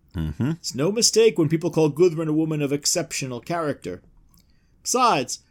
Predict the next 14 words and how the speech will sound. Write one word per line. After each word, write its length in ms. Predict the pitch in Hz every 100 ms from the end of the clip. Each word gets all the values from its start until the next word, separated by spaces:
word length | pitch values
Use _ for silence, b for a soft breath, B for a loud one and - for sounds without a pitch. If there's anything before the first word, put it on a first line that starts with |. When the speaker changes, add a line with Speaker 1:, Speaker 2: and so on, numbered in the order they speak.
| _
Speaker 2:
she 140 | - 139
certainly 360 | 214 185 156
feels 280 | 147 190 151
the 80 | 143
loss 240 | 139 131
deeply. 440 | - 220 202 101 95
A 40 |
man 300 | 123 175 156
like 220 | 139 117
Botley 420 | 165 180 151 147
is 100 | 214 165
a 60 |
great 300 | 117 139 139
loss, 560 | 127 170 123 - -